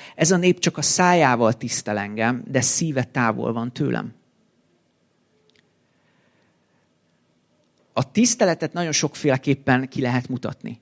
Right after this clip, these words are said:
Egyrészről szavakkal, másrészről tettekkel, a gondolatainkkal és a szívünkkel is. Vannak emberek, akik úgy tűnnek, mintha tisztelnének, de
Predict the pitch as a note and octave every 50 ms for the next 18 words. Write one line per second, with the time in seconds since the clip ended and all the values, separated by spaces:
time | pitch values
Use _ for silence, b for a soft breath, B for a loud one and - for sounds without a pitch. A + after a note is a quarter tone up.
0 | _ _ - C#3 D3 C#3+ C3+ C#3+ C3+ - - - C3 B2 A2+ - - - - B2+
1 | A2+ B2 C3 - - - F3 F#3+ F#3+ _ _ _ _ - B2 A#2 A#2 - - -
2 | B2 A2 - - A#2 A2 A#2 _ B2+ B2 - _ - C#3+ - _ - F3+ F3 F3+
3 | F3 _ b b b b b b b b A2+ A2 A2+ B2 A#2+ A#2+ B2+ B2 A#2+ B2
4 | - C#3+ C#3 C#3 C3+ - C#3+ C#3+ - - D3 - - - G3+ D#3+ B2+ A#2 A#2 -
5 | - A2 A2+ - - - - _ _ _ _ _ _ _ _ _ _ _ _ _
6 | _ _ _ _ _ _ _ _ _ _ _ _ _ - F3 A3 E3 - - A2+
7 | A2 A2 G#2+ A2+ A#2+ A#2 - A#2+ - - A#2 - - _ _ E3 E3+ D#3+ D3+ -
8 | - _ _ F#3+ F#3 F3+ F3 D#3 C#3+ C3 A#2+ - - - C3 A#2 - - A#2 -
9 | - A#2 - - - A#2 G#2 - G2+ G2+ G#2+ A2 A2+ A#2 B2 B2 B2+ B2 A#2 A#2+
10 | -